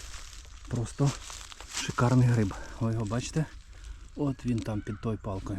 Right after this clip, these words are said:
Так і не помітиш, правильно, з дороги? А якщо з цієї сторони, то ви подивіться, що це. Ви подивіться, що це тут сидить.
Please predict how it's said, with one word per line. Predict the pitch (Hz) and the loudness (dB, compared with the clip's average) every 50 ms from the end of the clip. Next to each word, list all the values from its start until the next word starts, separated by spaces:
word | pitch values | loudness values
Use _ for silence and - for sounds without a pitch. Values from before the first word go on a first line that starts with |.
| - - | -4 -2
Так | - 135 131 - | -2 0 4 6
і | 156 | 6
не | 151 | 6
помітиш, | 135 - 139 123 107 98 - 95 - | 6 6 6 4 4 4 0 -4 -4
правильно, | - 123 139 147 143 135 | 0 2 6 6 6 6
з | 110 101 | 6 4
дороги? | 98 110 107 95 92 98 95 - - - - - - - - - - - - - - - - - - - - - - | 0 0 0 0 -2 -4 -6 -6 -10 -14 -14 -14 -12 -12 -12 -10 -10 -10 -12 -12 -14 -14 -14 -14 -12 -6 -4 -2 0
А | 113 | 0
якщо | 110 110 113 - - 113 | 0 0 -2 -2 -4 -4
з | - | -4
цієї | - - 110 101 101 113 123 | -4 -2 -2 0 0 0 0
сторони, | - - - 147 143 147 143 151 156 135 - - - - - - - - - - - - - - - - - - - - - - - - - - - - - - - - | 2 2 4 6 6 8 8 6 6 4 2 -2 -8 -8 -8 -6 -4 -4 -4 -4 -4 -6 -8 -8 -10 -10 -10 -10 -8 -2 0 0 0 0 0 -4 -4 -2 -4 -4 -4 -4
то | - | -4
ви | 123 123 | -4 -2
подивіться, | 117 139 127 127 127 117 117 117 - 120 | 0 0 2 2 2 0 0 0 0 2
що | - - - - - - | 2 2 2 0 -2 -2
це. | - - - - - - - - - - - - - - - - - - - - - - - - - - - - - - - - - - - - - - - - - - - - - - - - - - - - - - - - - - - - - - - - - - - - - - - - - - - - - | 0 0 2 2 0 -2 -4 -6 -6 -6 -4 0 0 0 0 0 -2 -4 -4 -6 -6 -8 -10 -10 -10 -12 -12 -12 -10 -10 -8 -8 -6 -6 -6 -6 -6 -6 -4 -2 -2 -2 -4 -6 -8 -10 -12 -12 -10 -8 -8 -8 -8 -10 -12 -14 -14 -14 -12 -12 -12 -12 -12 -12 -12 -10 -10 -10 -10 -10 -10 -10 -10 -10 -10 -10 -8
Ви | - 127 | -8 -6
подивіться, | - - 147 143 - 67 - - - - | -4 -2 0 0 0 0 -2 -4 -4 -4
що | - - - - | -4 -4 -4 -4
це | - - - | -6 -6 -8
тут | - - 117 | -6 -6 -6
сидить. | - - 127 110 107 104 - - - - | -4 -4 -4 -4 -4 -6 -6 -6 -6 -8